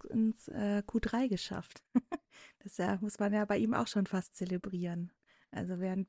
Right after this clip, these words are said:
ein Verstappen da vorne allen davonfährt. Ja, also ich find, es ist zumindest schon mal besser als die letzten Wochenenden, aber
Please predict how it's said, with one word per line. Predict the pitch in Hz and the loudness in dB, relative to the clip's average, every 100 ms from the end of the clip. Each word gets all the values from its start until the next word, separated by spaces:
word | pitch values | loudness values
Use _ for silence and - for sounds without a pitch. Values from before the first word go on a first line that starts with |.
| - | -4
ein | 190 | -6
Verstappen | - 190 - 196 - | -4 -6 -4 -4 -2
da | 196 190 | -2 -4
vorne | - 196 196 196 196 _ - _ - | -6 -4 -2 -4 -6 _ -20 _ -4
allen | 196 196 | -2 0
davonfährt. | 190 - 208 202 226 - 226 226 - - _ - - - - _ _ _ - | -2 -2 0 0 0 0 0 0 -4 -18 _ -20 -20 -20 -20 _ _ _ -6
Ja, | 170 170 175 _ | -2 -2 -6 _
also | - 185 180 180 185 - _ _ _ | -2 0 0 0 0 -4 _ _ _
ich | 208 - | -8 -2
find, | 240 233 233 226 _ _ _ _ _ - | 4 6 6 4 _ _ _ _ _ -2
es | 220 | 0
ist | 226 - | 0 2
zumindest | 262 269 | 4 4
schon | 262 | 4
mal | 226 214 | 2 4
besser | 233 - 220 | 2 2 2
als | 208 - | 2 0
die | 208 | 0
letzten | 214 - 226 208 | 0 -2 -2 0
Wochenenden, | 202 - 208 202 196 196 208 196 | -2 -4 -4 -2 -2 -2 -4 -4
aber | 196 190 180 185 185 180 | -4 -4 -2 -2 -2 -4